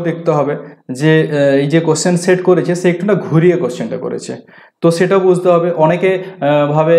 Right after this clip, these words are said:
আহ, সোজা সোজা হয়ে গেছে, কিন্তু না, একটুখানি ঘোরানো আছে কোশ্চেনটা, ঠিক আছে? আবার এই চারটা অপশানে কি বলেছে, ঠিক আছে, এ, বি, সি, ডিতে এই চারটা অপশানে কি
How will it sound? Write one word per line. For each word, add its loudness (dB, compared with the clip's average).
আহ, 0
সোজা 2
সোজা 0
হয়ে 2
গেছে, 0
কিন্তু 0
না, 0
একটুখানি 0
ঘোরানো 2
আছে -10
কোশ্চেনটা, -12
ঠিক 0
আছে? -6
আবার 4
এই 0
চারটা 0
অপশানে -2
কি 0
বলেছে, 0
ঠিক 0
আছে, -2
এ, 4
বি, 0
সি, -2
ডিতে 2
এই 0
চারটা 0
অপশানে -2
কি -2